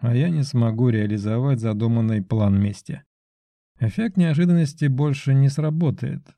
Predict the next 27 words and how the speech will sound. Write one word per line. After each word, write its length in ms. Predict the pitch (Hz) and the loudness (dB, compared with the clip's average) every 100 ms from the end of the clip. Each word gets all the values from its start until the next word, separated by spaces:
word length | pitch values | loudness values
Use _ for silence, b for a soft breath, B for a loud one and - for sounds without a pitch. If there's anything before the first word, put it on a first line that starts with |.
| _ | _
Серебряков 680 | - 139 123 113 113 143 139 | -4 0 0 0 -2 -2 -2
теперь 300 | 131 143 139 | -2 -2 -2
знает, 380 | 127 165 165 135 | 0 0 0 -4
что 180 | - 113 | -4 -2
я 100 | 110 | 0
могу 300 | 117 110 113 | 0 -2 -2
дать 300 | 107 107 123 | -2 -2 -2
отпор, 480 | 120 - 120 - - _ _ _ _ | -2 -2 -2 -4 -14 _ _ _ _
а 160 | 120 | -2
значит, 460 | 107 143 196 190 185 | 2 2 2 0 0
он 160 | 170 | 2
будет 200 | 160 170 | 2 0
готовиться, 640 | 147 131 131 147 160 160 151 | 0 0 0 0 0 -2 -6
чтобы 340 | 143 131 117 | -4 -2 2
меня 320 | 135 135 104 95 | 2 2 0 -2
прижать. 560 | 110 104 110 - - _ _ _ _ _ _ _ | -4 -4 -6 -12 -16 _ _ _ _ _ _ _
Что 380 | - - 160 185 | -20 -8 -6 -4
тут 180 | 196 | -2
можно 320 | 151 160 139 147 | 2 2 2 -2
сказать? 640 | - 160 151 117 - - _ _ _ | -2 -2 0 -2 -4 -16 _ _ _
Бывший 360 | 123 110 101 117 | -4 -2 -2 -2
Белов 440 | 113 127 156 147 | 0 2 0 -2
и 100 | 135 | -2
его 200 | 113 117 | 0 0
отец, 320 | 135 139 160 143 | 0 -2 -4 -2
уже 220 | 123 131 | 0 0
будучи 580 | 131 135 139 127 131 | 0 -2 0 0 0